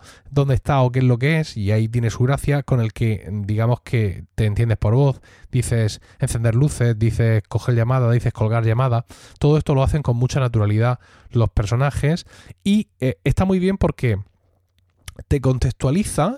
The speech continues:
en ese futuro cercano nuestro, pero no te saca.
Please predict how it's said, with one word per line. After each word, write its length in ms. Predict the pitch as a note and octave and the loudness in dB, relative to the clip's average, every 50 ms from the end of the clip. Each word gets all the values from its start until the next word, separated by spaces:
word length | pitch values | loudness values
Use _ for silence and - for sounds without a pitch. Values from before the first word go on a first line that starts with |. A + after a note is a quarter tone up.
| - _ | -6 _
en 160 | - A2 A2+ | -4 -2 -2
ese 320 | A#2+ A2+ - - C3 B2+ | -2 -2 -2 -2 -2 -2
futuro 520 | - - - A2+ A2+ A2 - C3+ C3+ C3 A2+ | -4 -4 -2 -2 -2 0 2 2 2 2 2
cercano 500 | - - G#2 G#2+ - - D3+ C#3 A#2 A2 | 0 -2 -4 -2 -2 -2 0 0 2 2
nuestro, 460 | B2+ D#3 D3+ - - - B2+ D#3+ - _ - - - - - - - - _ _ _ _ _ _ - - _ _ _ _ _ _ _ | 2 0 -2 -2 -2 -2 -2 -2 -2 _ -16 -20 -20 -20 -20 -20 -20 -20 _ _ _ _ _ _ -20 -20 _ _ _ _ _ _ _
pero 220 | - C#3+ C3+ C#3 | 0 0 2 2
no 100 | C#3+ E3 | 2 2
te 140 | - F3 D#3+ | 2 0 0
saca. 380 | - - E3 D3 - G2 - | 0 0 -2 -2 -4 -8 -10